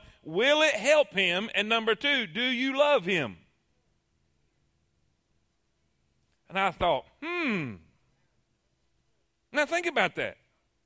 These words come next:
I think that is a, I think that is a good, uh, that is something good we ought to write down right there, that if we're gonna admonish somebody,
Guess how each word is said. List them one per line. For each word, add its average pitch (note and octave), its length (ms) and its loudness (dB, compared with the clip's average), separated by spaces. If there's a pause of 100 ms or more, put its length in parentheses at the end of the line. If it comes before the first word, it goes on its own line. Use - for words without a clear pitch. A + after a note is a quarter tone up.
(500)
I C#4 140 2
think D#4+ 280 -4
that C#4 160 2
is A3 160 -2
a, G3+ 160 2 (180)
I D4 120 -2
think E4+ 180 -2
that C#4 140 2
is G#3 140 0
a G#3 120 2
good, C4+ 760 2 (180)
uh, G#3 180 2
that C4+ 400 2
is G3 140 -12
something B3 280 0
good C4 200 0
we B3 140 -2
ought B3 120 6
to F#3+ 80 -2
write G#3 280 2
down A3+ 260 2
right G#3 200 2
there, G#3+ 320 4 (180)
that G3+ 220 4
if F#3 140 2
we're C#4 180 2
gonna C#4+ 240 4
admonish A3+ 520 0
somebody, C4+ 540 0